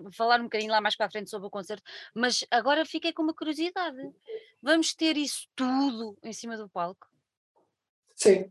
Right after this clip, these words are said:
Speaker 2: isso é hoje em dia com, é, é, é tocado, né?
Speaker 1: <laughs>
Speaker 2: Trazer o violoncilista, trazer a Patrícia, isso é, é complicado. A gente usa backing tracks, que era coisa que também já fazia com, com a minha ex-banda.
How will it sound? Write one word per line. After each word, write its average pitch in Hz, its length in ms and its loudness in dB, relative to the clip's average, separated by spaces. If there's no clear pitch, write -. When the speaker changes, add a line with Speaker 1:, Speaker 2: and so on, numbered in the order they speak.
Speaker 2:
isso 180 260 6
é 120 60 10
hoje 117 160 8
em 117 60 8
dia 117 200 6
com, 117 580 2
é, 120 60 10
é, 120 280 10
é 131 80 6
tocado, 143 840 2
né? 113 220 -6
Speaker 1:
<laughs> - 400 -10
Speaker 2:
Trazer 117 260 6
o 113 60 6
violoncilista, 123 800 6
trazer 110 300 2
a - 20 -12
Patrícia, 120 380 4
isso 113 220 6
é, 104 180 4
é - 40 2
complicado. 107 540 2
A 110 40 6
gente 113 200 8
usa 123 160 10
backing 117 400 8
tracks, 127 340 6
que - 100 -4
era 110 140 6
coisa 110 160 -2
que - 60 -10
também 117 160 0
já 113 120 4
fazia 117 360 4
com, - 180 4
com 123 160 8
a 113 80 4
minha 117 200 6
ex-banda. 117 520 2